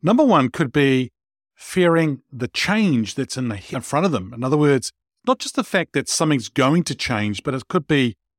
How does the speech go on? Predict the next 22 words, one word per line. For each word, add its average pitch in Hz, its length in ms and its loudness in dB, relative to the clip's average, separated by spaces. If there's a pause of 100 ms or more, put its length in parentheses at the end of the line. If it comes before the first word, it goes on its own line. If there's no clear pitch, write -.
(140)
the 123 120 -6
heartache 170 580 0
or 113 180 -2
the 104 160 0
loss, 147 480 2 (340)
or 143 220 2
it 139 100 -4
could 160 240 -2
be 127 280 2
the 120 120 0
fact - 380 -4
that 139 300 -2
they're 135 160 -2
gonna 147 240 0
go 139 240 0
through 139 420 2
a 143 80 0
lot 123 180 0
of 104 80 -6
stress - 520 -2 (400)
and 127 160 0
uncertainty 120 960 0